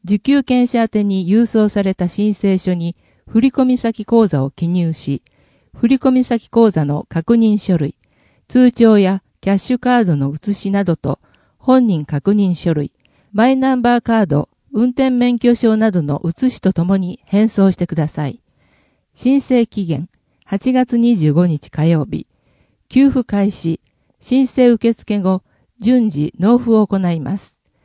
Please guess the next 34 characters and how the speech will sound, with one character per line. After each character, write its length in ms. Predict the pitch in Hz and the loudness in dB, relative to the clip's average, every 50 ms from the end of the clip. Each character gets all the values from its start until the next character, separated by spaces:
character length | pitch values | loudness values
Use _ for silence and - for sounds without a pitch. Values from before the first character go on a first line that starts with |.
| _ _ _ _ _ _ _ _ _ _ _ _ _ _ _ | _ _ _ _ _ _ _ _ _ _ _ _ _ _ _
窓 260 | 185 208 202 269 269 | -2 2 4 4 4
口 260 | 254 254 - 240 233 | 2 0 -2 -4 -6
申 260 | - - 226 214 185 | -4 -4 -4 -4 -4
請。 380 | - - - 139 131 139 147 - _ _ _ _ _ _ _ _ _ _ _ _ _ | -4 -6 -8 -8 -6 -6 -8 -12 _ _ _ _ _ _ _ _ _ _ _ _ _
窓 240 | - 208 226 269 285 | -4 -2 0 0 0
口 260 | 262 254 - - 180 | 0 -2 -4 -4 -6
が 120 | 156 156 | -4 -6
混 240 | - - 233 254 247 | -4 -2 0 0 0
雑 220 | 220 214 202 - - | 0 -2 -4 -4 -8
す 140 | - - 175 | -6 -6 -4
る 100 | 165 170 | -4 -4
と、 260 | - - 170 165 165 - _ _ _ _ | -4 -4 -4 -4 -4 -10 _ _ _ _
感 240 | _ 220 240 262 262 | _ -2 -2 -2 -2
染 260 | - - 254 247 247 | -2 -2 0 0 0
症 240 | 233 - 240 226 226 | 0 0 0 -2 0
拡 260 | - 214 202 - 226 | -2 -4 -4 -4 -4
大 200 | 208 233 233 233 | -2 -2 -2 0
の 120 | 220 214 208 | 0 -2 -2
恐 180 | 202 - 233 | -2 -2 -2
れ 120 | 226 233 214 | -2 -2 -2
が 80 | 180 | -2
あ 40 | 175 | -2
り 100 | 170 180 | -2 -2
ま 140 | 185 190 190 | -2 -2 -4
す 120 | - - | -4 -4
の 120 | 180 170 160 | -4 -4 -2
で、 200 | 175 160 170 - _ _ _ _ _ _ _ - | -4 -6 -6 -8 _ _ _ _ _ _ _ -2
窓 240 | 180 208 208 254 | 0 2 4 4
口 220 | 233 226 214 - 175 | 4 2 0 0 -2
で 120 | 165 170 160 | 0 0 0
の 100 | 156 151 | -2 -4
申 240 | - 190 196 202 | -4 -2 -2 -2
請 260 | 175 - - 185 180 170 | -2 -2 -2 -2 0 0
は 220 | 160 151 160 180 | -2 -4 -6 -8